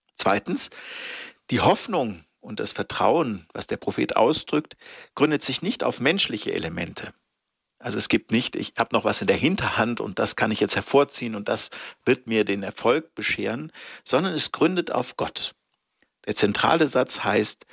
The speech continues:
"Der Herr selbst wird kommen und uns retten." Und sogar der Name Jesaja heißt übersetzt, "Der Herr rettet."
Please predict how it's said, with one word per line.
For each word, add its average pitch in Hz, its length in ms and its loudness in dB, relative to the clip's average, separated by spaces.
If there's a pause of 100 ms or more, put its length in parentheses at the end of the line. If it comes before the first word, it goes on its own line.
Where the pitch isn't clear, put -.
(280)
"Der 104 100 4
Herr 117 240 4
selbst 135 540 2
wird - 160 -8
kommen 147 340 -2
und 113 160 -8
uns - 360 -8
retten." 78 360 -8 (1120)
Und 101 120 -6
sogar 117 260 4
der 104 120 4
Name 147 320 0
Jesaja 117 800 0 (240)
heißt 104 300 -4
übersetzt, 90 680 -4 (500)
"Der 92 120 0
Herr 104 520 0
rettet." - 480 -4